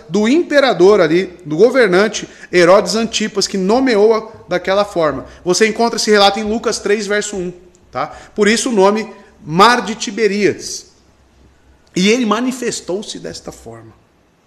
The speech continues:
E o autor aqui, ele parece dar uma ênfase nisso, porque ele repete,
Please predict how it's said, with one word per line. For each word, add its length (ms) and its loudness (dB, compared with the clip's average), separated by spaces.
E 80 2
o 40 8
autor 400 4
aqui, 200 0
ele 100 -6
parece 640 -2
dar 180 0
uma 180 -4
ênfase 360 -4
nisso, 220 -4
porque 200 -8
ele 100 -4
repete, 560 -6